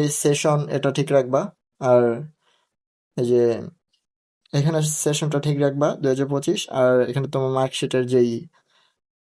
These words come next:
নম্বরটা আছে সেটা অনলাইন, তোমার অনেকেই বলতেছে যে, "স্যার, আমার অনলাইনে মার্কশিট আছে, কিন্তু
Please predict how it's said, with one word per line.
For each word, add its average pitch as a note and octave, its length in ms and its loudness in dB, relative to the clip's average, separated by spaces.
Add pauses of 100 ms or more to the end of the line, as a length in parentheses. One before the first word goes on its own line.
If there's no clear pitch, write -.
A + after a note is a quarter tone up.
(320)
নম্বরটা C#3+ 360 0
আছে D3 180 -2
সেটা D3 240 0 (120)
অনলাইন, F3+ 380 4 (100)
তোমার E3 260 2 (120)
অনেকেই F3 400 4
বলতেছে D3+ 420 0
যে, D3 100 2
"স্যার, C#3+ 200 0
আমার C3+ 200 2
অনলাইনে C#3+ 480 2
মার্কশিট B2+ 460 -4
আছে, B2+ 220 -2
কিন্তু B2+ 300 0